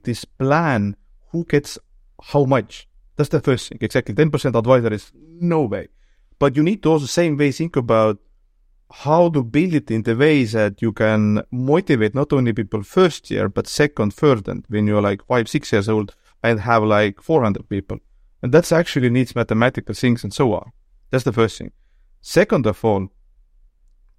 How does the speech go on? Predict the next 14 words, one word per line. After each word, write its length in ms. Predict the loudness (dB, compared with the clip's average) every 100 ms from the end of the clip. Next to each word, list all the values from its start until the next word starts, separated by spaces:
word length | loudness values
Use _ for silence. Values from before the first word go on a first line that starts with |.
| _ _ -12
the 720 | 0 2 4 4 2 0 -2 _ _ _ -10
things 320 | -2 -2 0
has 160 | -6 -6
changed 460 | -2 0 0 -4
because 500 | -12 -2 2 2 -2 -6
remote 560 | -2 0 2 0 -2 -2
is 100 | 0
everything. 420 | 0 -2 -12 -20 _ _ _ _ _ _ _ -6
And 160 | 0
now 160 | 4 4
we 160 | 4
are 40 | 2
hitting 400 | 0 -2 -2 0
new, 640 | 2 2 0 -4 -12 -12